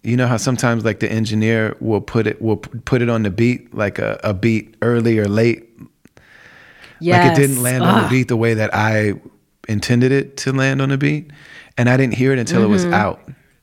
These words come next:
Speaker 2: Oh, no. That's happened to me a few times.
Speaker 1: Yeah, man.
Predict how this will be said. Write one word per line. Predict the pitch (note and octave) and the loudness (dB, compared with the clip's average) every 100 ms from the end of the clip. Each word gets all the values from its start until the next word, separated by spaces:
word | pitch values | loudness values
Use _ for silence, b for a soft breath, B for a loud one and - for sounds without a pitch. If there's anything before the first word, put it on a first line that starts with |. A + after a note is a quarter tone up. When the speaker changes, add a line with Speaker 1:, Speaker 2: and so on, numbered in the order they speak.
| _ _ _ b b b b b - | _ _ _ b b b b b -16
Speaker 2:
Oh, | - G#3 A3 - - | -12 -12 -12 -14 -16
no. | - - - - - _ _ _ _ b b _ | -16 -16 -18 -20 -20 _ _ _ _ b b _
That's | A3+ - | 0 2
happened | C4 G3+ | 0 0
to | G3+ | -6
me | G3+ | -6
a | E3 | -8
few | - F#3+ G3+ | -8 -10 -8
times. | - F3+ D#3+ C#3+ | -2 -2 -2 -6
Speaker 1:
Yeah, | G2+ F#2 E2+ | -6 -4 -4
man. | D#2+ E2 E2 - | -6 -8 -10 -14